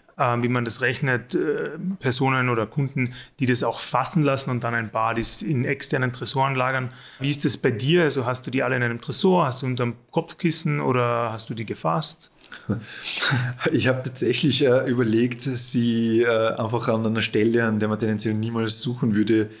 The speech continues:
Speaker 2: sie mit einem Klebeband zu befestigen. Äh, davon bin ich dann aber doch abgekommen und, äh, hab einen extra einen Safe gekauft, um die Steine dann in diesem Safe lagern zu können. Also es waren noch, äh, ein paar Zusatzkosten,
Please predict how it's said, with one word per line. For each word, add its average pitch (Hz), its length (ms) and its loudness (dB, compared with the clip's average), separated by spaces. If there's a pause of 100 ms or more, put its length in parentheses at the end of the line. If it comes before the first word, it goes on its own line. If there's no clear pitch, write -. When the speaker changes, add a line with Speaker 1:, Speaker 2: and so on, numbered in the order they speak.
(200)
Speaker 2:
sie 110 160 -2
mit 107 100 2
einem 110 140 -2
Klebeband 110 600 0
zu 123 120 -4
befestigen. 113 720 0 (640)
Äh, 131 320 4 (340)
davon 139 260 0
bin 151 120 4
ich 147 80 2
dann 131 140 2
aber 127 160 2
doch 123 220 0
abgekommen 120 600 0
und, 123 160 2 (160)
äh, 117 140 -4
hab 120 120 0
einen 110 300 0
extra 123 260 0
einen 123 220 4
Safe - 320 2
gekauft, 123 580 0 (420)
um 117 180 0
die 117 80 4
Steine 107 320 2
dann 107 180 0
in 110 100 -4
diesem 110 260 -2
Safe 101 280 2 (100)
lagern 92 280 0
zu - 120 -6
können. 90 320 -6 (180)
Also 123 140 4
es 147 80 4
waren 160 140 4
noch, 160 240 0 (380)
äh, 135 60 2
ein 135 440 0
paar 127 140 -2
Zusatzkosten, 170 880 0